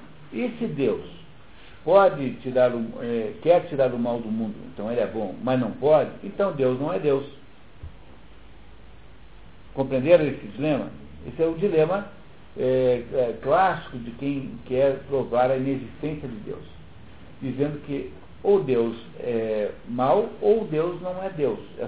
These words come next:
só um sujeito esforçado. Entendeu? No entanto, como é que você resolve esse, esse dilema? Ah, como é que você resolve esse dilema? Bom, se ele não pode nem quer,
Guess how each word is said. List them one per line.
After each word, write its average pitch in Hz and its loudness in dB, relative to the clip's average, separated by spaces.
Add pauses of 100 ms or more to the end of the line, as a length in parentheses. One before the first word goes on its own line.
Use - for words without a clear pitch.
só 131 0
um 127 -4
sujeito 139 -8
esforçado. 135 -6 (1080)
Entendeu? 123 0 (540)
No 151 -2
entanto, 202 4 (580)
como 175 0
é 240 6
que 226 -2
você 190 4
resolve 151 4
esse, 139 -6
esse 135 -2
dilema? 123 2 (240)
Ah, 127 -2
como 127 -4
é 170 2
que - -12
você 175 -2
resolve 139 0
esse 131 -10
dilema? 113 -4
Bom, 147 0
se 196 2
ele 233 0
não 220 0
pode 139 2
nem 117 -6
quer, 180 0